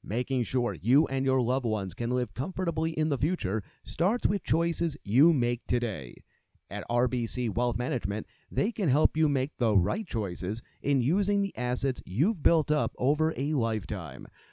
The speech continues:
Whether it's leaving something for your loved ones, enjoying your own retirement, or giving to a favorite charity, R B C Wealth Management will help you plan for the coming years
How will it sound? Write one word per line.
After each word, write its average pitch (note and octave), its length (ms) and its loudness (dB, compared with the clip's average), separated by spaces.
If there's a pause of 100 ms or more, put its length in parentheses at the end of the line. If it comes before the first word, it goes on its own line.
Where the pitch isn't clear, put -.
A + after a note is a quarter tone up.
(100)
Whether G2+ 340 2
it's G#2+ 180 -2
leaving B2 400 -2
something C3 460 -2
for B2+ 240 0
your C3+ 260 0
loved A2+ 280 -2
ones, D#2 400 -6 (260)
enjoying D#3 560 2
your C#3 240 2
own F3 240 2
retirement, C3 640 0 (320)
or A#2+ 280 2
giving B2 360 0
to B2+ 180 0
a B2+ 160 -2
favorite A#2 520 -2
charity, G2 500 -2 (400)
R A2 180 8
B B2+ 200 4
C B2 240 0
Wealth B2 340 2
Management G#2+ 480 0 (180)
will F#2+ 140 0
help B2 260 2
you D#3 160 2
plan C#3+ 440 -2
for G#2 240 0
the E2 120 -4
coming F#3+ 380 0
years F#2+ 460 0